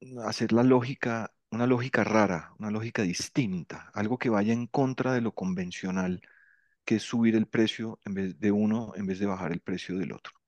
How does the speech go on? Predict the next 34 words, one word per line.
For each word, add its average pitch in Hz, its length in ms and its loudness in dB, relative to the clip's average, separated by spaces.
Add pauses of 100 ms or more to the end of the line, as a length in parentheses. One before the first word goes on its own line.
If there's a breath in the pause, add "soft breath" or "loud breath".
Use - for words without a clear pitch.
(640 loud breath)
En 123 120 6
el 123 120 10
segundo 123 340 2
ejemplo, 151 300 0
parecería 110 480 2
que - 140 2
le 131 100 8
hace 120 160 -2
falta 127 300 0
esa - 140 -8
característica 104 840 0
humana 104 360 2
de 120 60 2
la 120 80 2
empatía, 104 540 0
de 82 80 0
lo 87 100 -8
que - 80 -16
usted - 140 -2
dice, 110 220 2
de 127 60 2
poner 101 420 0
al 123 180 -2
cliente 143 480 4
o 131 160 2
al, 98 180 2 (360 loud breath)
en 107 100 2
este - 260 -2
caso 117 240 0
al 123 140 10
lector, 117 520 6 (520)
en 131 100 0
el 107 160 6
centro 135 560 2